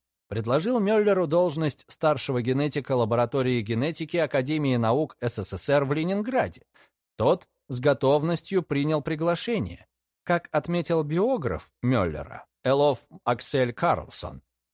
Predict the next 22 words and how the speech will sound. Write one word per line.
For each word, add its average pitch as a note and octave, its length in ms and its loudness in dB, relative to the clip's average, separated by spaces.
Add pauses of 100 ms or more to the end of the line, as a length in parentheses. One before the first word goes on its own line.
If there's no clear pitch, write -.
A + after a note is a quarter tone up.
(220)
это F#3+ 180 0
предложение G3+ 680 2
означало E3 720 0
для C#3 180 2
Мюллера F3 480 2
возможность D#3+ 680 0
вести D3 360 -6
научные D#3 680 -2
исследования, F3+ 760 0
о C#3+ 140 -4
которых E3+ 480 -2
он F3 160 2
мог F3 260 0
только F#3 380 0
мечтать. F#3 580 -4 (380)
Штатная A#2+ 640 0
должность, E3 720 -2
щедрый E3 440 0
бюджет, A2+ 600 -2 (100)
большая F3 500 0
группа E3 400 0
аспирантов D#3 840 0